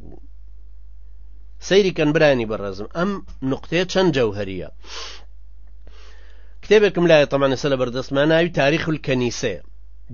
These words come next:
جان کەمپێنی نووسیوەتی، بە عەرەبی من لە لامە تەمان. باز لە سەرەتای تاریخی کەنیسەکە. ئەم وێلزیش ئیشارەت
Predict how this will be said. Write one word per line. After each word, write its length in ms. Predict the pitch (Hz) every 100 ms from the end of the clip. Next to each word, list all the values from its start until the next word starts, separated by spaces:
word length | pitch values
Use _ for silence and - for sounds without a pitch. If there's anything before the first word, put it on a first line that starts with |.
| 110
جان 200 | 135 135 120 -
کەمپێنی 500 | 127 117 131 156 147
نووسیوەتی، 640 | 135 147 143 139 - 151 175 - - - - - - - - -
بە 60 | 131 127
عەرەبی 280 | 135 117 98
من 80 | 95
لە 60 | 98 85
لامە 240 | 76 73 -
تەمان. 260 | 76 - - - - - - - - - - - - - - 160
باز 180 | 214 196
لە 60 | 202
سەرەتای 420 | 202 196 185 202 196
تاریخی 420 | 180 185 175 180 156
کەنیسەکە. 720 | 139 127 - 92 87 - - - - - - - - -
ئەم 140 | 196 233
وێلزیش 540 | 220 233 220 185 175 165
ئیشارەت 380 | 160 160 165